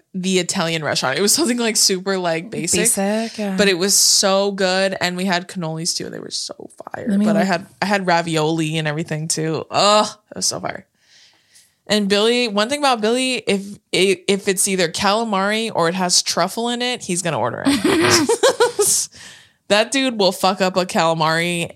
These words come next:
Speaker 1: every day till Sunday.
Speaker 2: No shit.
Speaker 1: <laughs> No matter where we go, he fucks up a calamari.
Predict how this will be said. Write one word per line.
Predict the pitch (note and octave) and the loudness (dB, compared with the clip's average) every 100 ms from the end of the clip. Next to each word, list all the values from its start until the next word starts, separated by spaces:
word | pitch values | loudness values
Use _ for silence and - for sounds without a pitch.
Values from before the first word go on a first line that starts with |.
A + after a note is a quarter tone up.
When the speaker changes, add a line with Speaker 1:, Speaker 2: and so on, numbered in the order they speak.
| _ | _
Speaker 1:
every | D#3+ E3+ E3+ | 0 0 0
day | E3 D3+ D3+ | 0 0 0
till | D3+ C#3 | 0 -2
Sunday. | D3 A3 G#3+ | 0 2 4
Speaker 2:
No | - | 4
shit. | B2 D3 - F3 E3+ E3 C4 - B4 | 6 6 4 2 0 -4 -6 0 2
Speaker 1:
<laughs> | B4 A#4+ G#4+ | 4 2 0
No | - B3 | 2 2
matter | A3+ G#3+ G#3+ | 4 4 2
where | G3 D#3+ D#3+ | 2 2 2
we | E3 | 2
go, | D#3 C#3+ E3 | 2 2 0
he | G#3+ G#3+ | 0 -2
fucks | F#3+ E3 - | 0 -2 -2
up | D#3+ C#3 | -4 -4
a | |
calamari. | F#3+ D#3 - C#3+ A2+ G#2+ | -8 -8 -8 -10 -10 -10